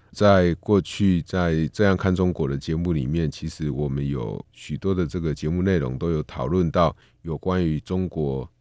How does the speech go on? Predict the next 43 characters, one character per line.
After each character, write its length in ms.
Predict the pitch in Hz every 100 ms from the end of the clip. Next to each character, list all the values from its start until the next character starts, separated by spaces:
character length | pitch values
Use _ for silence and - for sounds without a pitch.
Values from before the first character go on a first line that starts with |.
| _
经 220 | - 92 90
济、 220 | 92 85
中 220 | - 85
国 180 | 80 73
金 260 | - 87 85
融 280 | 69 64 -
的 100 | 73
一 60 |
个 100 | 78
问 320 | - 92 82 69
题。 340 | - 65 65 - _ _ -
那 240 | 120 104
在 220 | - 127
这 240 | 110 - 135
一 80 | 110
次 380 | - 123 101 - _ _
中 280 | - 110 107
国 280 | 98 90 82
面 380 | 80 107 95 85
临 240 | 78 76 - _ _
比 100 | 69
较 220 | 65 98
大 240 | 92 107 90
的 160 | 78
一 100 | 78
个 240 | 85 82 73
巨 240 | - 101
大 200 | 85 90
的 80 | 73
外 180 | 90 90
部 240 | - 90 -
压 240 | 101 95
力 180 | 98 92
的 140 | 69 -
时 200 | - 71
候， 320 | 87 85 67 _ _ -
那 180 | 98 85
是 240 | - 107
不 80 | 87
是 280 | 82 98 82
中 320 | - 98 98
国 260 | 80 71
在 420 | 69 - 98 85